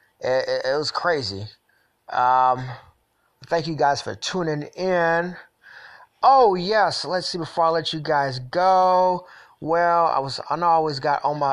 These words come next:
uh, Twitter and Instagram, I got, um, of course, I mentioned Tina Shay, Tiffany Evans, and Udos because they're all following me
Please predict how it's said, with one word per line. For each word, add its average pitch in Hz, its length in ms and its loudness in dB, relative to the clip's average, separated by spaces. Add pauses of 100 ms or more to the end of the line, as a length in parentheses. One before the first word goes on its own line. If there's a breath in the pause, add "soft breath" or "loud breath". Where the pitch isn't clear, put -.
uh, 120 380 0
Twitter 220 500 0 (460 soft breath)
and 160 180 -2 (100)
Instagram, 143 800 -4
I 123 140 -2
got, 120 300 0
um, 107 480 -2 (920 loud breath)
of 107 120 -12
course, 165 280 -2
I 139 60 -4
mentioned 127 320 -8
Tina 151 220 -6
Shay, 131 400 -2
Tiffany 131 360 -8
Evans, 131 360 -2
and 104 200 -8
Udos 143 440 -4 (400 loud breath)
because 131 240 -6
they're 123 160 -2
all 127 180 2
following 135 540 -2
me 135 260 -8